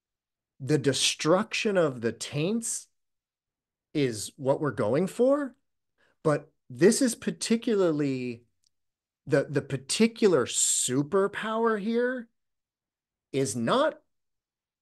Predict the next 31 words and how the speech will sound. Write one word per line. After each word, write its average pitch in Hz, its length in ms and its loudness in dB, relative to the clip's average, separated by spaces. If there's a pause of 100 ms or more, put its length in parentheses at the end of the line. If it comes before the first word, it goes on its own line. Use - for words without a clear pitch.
(360)
destroying 151 540 4
the 107 80 -4
taints. - 680 -6 (800)
It's 170 260 0
knowledge 170 640 4
that - 180 -4
they 131 140 -2
have 120 180 -6
been 123 180 -4
destroyed. - 640 -4 (1080)
And 160 220 0
that's 196 240 0
what 180 140 6
I'm 147 120 2
getting 175 280 2
at, 107 140 -2
is 104 140 -8
that 113 120 -2
it's 113 200 -4
this 120 260 -4
really, 143 640 2
like, 113 280 -8
serious 190 800 0
level 131 400 -2
of 101 140 -4
knowledge 147 640 -2
where 131 140 0
you 170 260 0
know, 123 680 2 (840)
"Oh, 240 320 6
I've, 156 360 -2